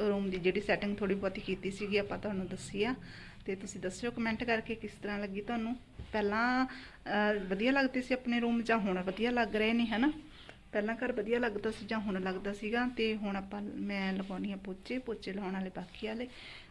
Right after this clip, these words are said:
ਤੇ ਬਾਕੀ ਝਾੜੂ ਵਗੈਰਾ ਕੱਢ ਕੇ ਸਮਾਨ ਸੈੱਟ ਕਰ ਲਿਆ, ਪਰ ਹੁਣ ਮੈਂ ਪੋਚੇ ਲਗਾਉਣੀ ਆ, ਡੇਢ ਵੱਜ ਗਿਆ। ਤੇ ਫਿਰ ਉਸ ਤੋਂ ਬਾਅਦ ਮੈਂ ਮੱਝਾਂ ਨੂੰ ਵੀ ਜਾਣਾ ਕੱਖ ਵਗੈਰਾ ਪਾਉਣ,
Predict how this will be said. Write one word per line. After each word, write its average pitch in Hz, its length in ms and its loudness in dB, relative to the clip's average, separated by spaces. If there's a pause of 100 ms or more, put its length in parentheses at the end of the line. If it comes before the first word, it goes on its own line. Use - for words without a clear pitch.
(120)
ਤੇ 190 220 -4
ਬਾਕੀ 190 280 -6
ਝਾੜੂ 202 240 0
ਵਗੈਰਾ 190 240 0
ਕੱਢ 170 200 0
ਕੇ - 120 -4
ਸਮਾਨ 202 340 -2
ਸੈੱਟ 202 240 -4
ਕਰ 175 180 -2
ਲਿਆ, 196 180 2
ਪਰ 208 160 -6
ਹੁਣ 190 200 -2
ਮੈਂ 196 160 2
ਪੋਚੇ 190 360 -4
ਲਗਾਉਣੀ 185 360 -4
ਆ, 202 40 -2
ਡੇਢ 190 220 0
ਵੱਜ 202 280 -2
ਗਿਆ। 202 140 -2 (520)
ਤੇ 190 340 -8
ਫਿਰ 202 140 -4
ਉਸ 196 120 -10
ਤੋਂ 190 120 -12
ਬਾਅਦ 180 180 -8
ਮੈਂ 202 160 -4 (520)
ਮੱਝਾਂ 190 360 -8
ਨੂੰ 202 120 -6
ਵੀ 208 60 -8
ਜਾਣਾ 196 340 -4 (440)
ਕੱਖ 196 260 -12
ਵਗੈਰਾ 196 260 -4
ਪਾਉਣ, 202 280 -8